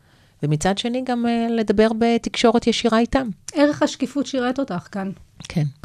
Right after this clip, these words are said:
Speaker 1: השקיפות, המיידיות, וה-, אה,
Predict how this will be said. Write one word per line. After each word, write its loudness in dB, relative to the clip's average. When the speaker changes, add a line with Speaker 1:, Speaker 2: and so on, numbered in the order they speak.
Speaker 1:
השקיפות, 0
המיידיות, 0
וה-, 0
אה, -4